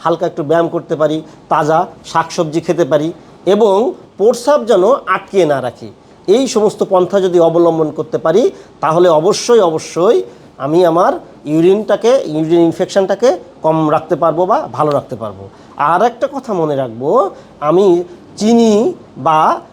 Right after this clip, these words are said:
রিফাইনযুক্ত কার্বোহাইড্রেট এই ধরনের খাবারকে সবসময় এড়িয়ে চলবো।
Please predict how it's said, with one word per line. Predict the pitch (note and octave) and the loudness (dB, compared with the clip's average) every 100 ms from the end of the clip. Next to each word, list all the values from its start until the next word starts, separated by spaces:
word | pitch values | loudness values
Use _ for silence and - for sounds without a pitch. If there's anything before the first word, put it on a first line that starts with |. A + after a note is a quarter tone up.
| - | -8
রিফাইনযুক্ত | D3+ F3+ B3+ A#3 G3+ - F3+ | -6 0 2 2 0 -4 -6
কার্বোহাইড্রেট | D#3+ D#3 D3+ D3+ D#3 C3+ D3 D3+ B2+ - - G3 | -2 -2 -2 -2 -2 0 -2 -4 -8 -20 -4 2
এই | C4+ | 2
ধরনের | G#3+ G3 G3 | 4 2 2
খাবারকে | - D#3 D#3+ D3 G3 D#4 - - | 0 -2 -2 -2 -2 -4 -8 -8
সবসময় | - - - E3+ G#3+ A#3 - | -4 -4 0 0 0 -2 -2
এড়িয়ে | E3+ F3 E3+ | 2 4 4
চলবো। | D#3+ C#3+ D3+ | 0 0 -2